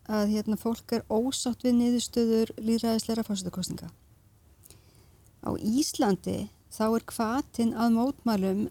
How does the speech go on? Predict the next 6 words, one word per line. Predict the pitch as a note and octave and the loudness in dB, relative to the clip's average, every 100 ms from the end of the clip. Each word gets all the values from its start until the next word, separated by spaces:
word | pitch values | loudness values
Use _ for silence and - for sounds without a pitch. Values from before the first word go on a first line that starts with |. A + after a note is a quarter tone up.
| - | -8
eh, | - G3+ G#3 F#3+ - - | -12 -6 -4 -6 -8 -8
sá | - - G3+ | -4 0 2
að | G#3+ G#3+ F#3+ - _ _ _ - - | 2 2 0 -4 _ _ _ -20 -8
hér | G3+ G3+ F#3 | -2 -2 -2
varð | F3+ | -6
efnahagshrun | F3+ - F3+ G3+ A#3+ D4+ | -6 -4 -2 -2 0 -2